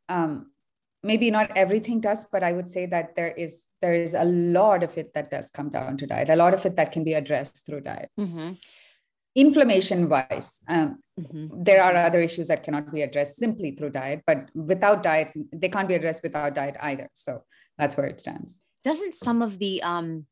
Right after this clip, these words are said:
Speaker 2: the inflammation also impact, um, their, just their cognitive abilities? We know that they are very smart and most of our kids are age appropriate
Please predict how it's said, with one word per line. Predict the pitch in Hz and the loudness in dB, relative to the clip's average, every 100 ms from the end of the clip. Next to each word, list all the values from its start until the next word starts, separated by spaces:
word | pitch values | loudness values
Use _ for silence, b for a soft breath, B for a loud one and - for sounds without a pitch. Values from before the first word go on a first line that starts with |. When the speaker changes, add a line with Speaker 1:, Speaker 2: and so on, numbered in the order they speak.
| _ | _
Speaker 2:
the | - | -6
inflammation | 214 208 196 180 180 190 170 | -4 -4 -4 -4 -4 -6 -8
also | 160 156 - 175 165 - | -8 -8 -6 -6 -6 -8
impact, | 165 165 - 160 160 - - _ _ _ _ _ - | -10 -12 -8 -8 -8 -12 -20 _ _ _ _ _ -14
um, | 160 156 143 143 131 _ - | -10 -10 -10 -12 -18 _ -20
their, | 165 185 165 - - | -6 -4 -4 -6 -8
just | 202 - | -12 -6
their | 190 165 - | -4 -4 -6
cognitive | - 190 202 202 196 170 | -12 -8 -6 -6 -8 -10
abilities? | 170 170 180 180 190 180 | -8 -4 -2 -2 -4 -4
We | 202 214 | -2 0
know | 202 202 208 | 2 0 -2
that | 180 156 - - | -4 -8 -10 -8
they | 170 | -4
are | 160 156 151 151 - _ | -2 -2 -4 -8 -14 _
very | 151 190 190 196 | -4 -2 0 -2
smart | 190 160 165 - | -4 -2 -2 -4
and | 160 151 | -10 -8
most | 160 170 - - _ _ | -8 -8 -12 -18 _ _
of | 190 151 | -8 -4
our | 170 160 | -4 -4
kids | - 165 156 143 - | -6 -6 -6 -6 -6
are | 160 - | -6 -4
age | 185 185 | -4 -6
appropriate | 175 185 165 175 165 160 | -6 -6 -6 -6 -6 -6